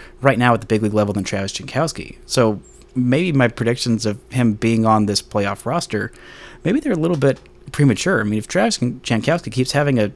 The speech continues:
nearly four hundred on base and with a slugging of nearly four hundred, I don't know that Evan Carter is necessarily gonna do that. He might.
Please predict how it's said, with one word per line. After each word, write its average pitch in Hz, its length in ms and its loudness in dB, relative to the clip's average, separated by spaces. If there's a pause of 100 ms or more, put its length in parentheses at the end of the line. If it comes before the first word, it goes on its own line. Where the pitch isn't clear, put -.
nearly 120 340 2
four - 440 -2
hundred 127 360 2
on 101 200 -2
base 107 400 0 (260)
and 104 460 0
with 120 220 -6
a 101 180 -2
slugging 120 540 0
of 98 180 -6 (220)
nearly 104 360 2
four 101 280 -8
hundred, 101 440 -6 (520)
I 160 120 -2
don't 262 220 -2
know 160 140 -2
that - 180 -2
Evan 131 160 0
Carter 143 280 -2
is 117 120 -6
necessarily 123 580 -2
gonna 101 160 -4
do 107 100 -2
that. 92 100 -6
He - 120 0
might. 202 380 -2